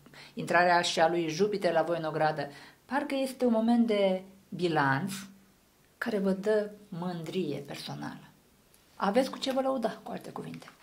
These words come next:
Trageți o linie, înainte de a porni ceva, trageți o linie, pe semne că până la luna nouă faceți o analiză așa la tot ce ați construit de un an de zile încoace și sunteți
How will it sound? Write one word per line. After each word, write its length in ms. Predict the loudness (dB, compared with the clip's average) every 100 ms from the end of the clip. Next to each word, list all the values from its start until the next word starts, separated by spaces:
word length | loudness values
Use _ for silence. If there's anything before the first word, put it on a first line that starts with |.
| -20 -20 -2
Trageți 420 | 2 4 4 2
o 40 |
linie, 380 | 2 2 -2 -6
înainte 440 | -2 0 0 0 0
de 80 |
a 60 | -2
porni 300 | 2 0 0
ceva, 300 | -2 2 2
trageți 520 | 2 0 2 2 2
o 40 | 2
linie, 440 | 0 -4 -6 -8 -12 -16 -18 -18 -20 -8
pe 80 | -4
semne 280 | 0 2 0
că 100 | -4
până 440 | -6 -2 2 6
la 140 | 6
luna 240 | 6 2 -2
nouă 480 | -2 -2 -2 -2 -8 -18 _ _ _ _ _ _ _ _ _ -20 _ -8
faceți 300 | -6 -2 -2
o 40 |
analiză 400 | 0 0 0 0
așa 380 | -2 -2 0 0
la 100 | -4
tot 240 | -6 -8
ce 120 | -6 -6
ați 220 | -6 -6
construit 580 | -6 -6 -6 -6 -6 -12 -16 -18 -20 -20 -12
de 120 | -8
un 120 | -4
an 220 | -4 -4 -10
de 160 | -6 -4
zile 200 | -2 -4
încoace 540 | -4 -2 -2 -4 -8 -10 -16 -20 -20 -20 -20 -20 _ _ _ _
și 220 | -12 -8
sunteți 760 | -6 -4 -2 -2 -2 -8 -12